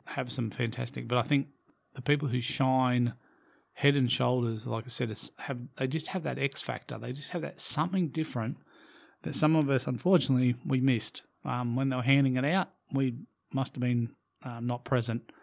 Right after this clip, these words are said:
because some people just missed it. Like, it's, um, some people aspire to be able to sing,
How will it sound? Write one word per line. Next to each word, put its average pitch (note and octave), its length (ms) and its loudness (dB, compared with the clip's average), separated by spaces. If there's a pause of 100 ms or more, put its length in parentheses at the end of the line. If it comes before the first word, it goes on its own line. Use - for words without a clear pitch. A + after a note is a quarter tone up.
(420)
because B2 220 -2
some D3+ 200 4
people C#3 160 4
just B2 180 0
missed C3 320 0
it. - 160 -8
Like, C3 220 0
it's, - 280 -6
um, A#2+ 380 0
some D#3+ 220 2
people C#3 220 2
aspire B2+ 640 0
to A#2 100 0
be A#2+ 160 0
able A2+ 200 -2
to - 80 -12
sing, B2+ 480 0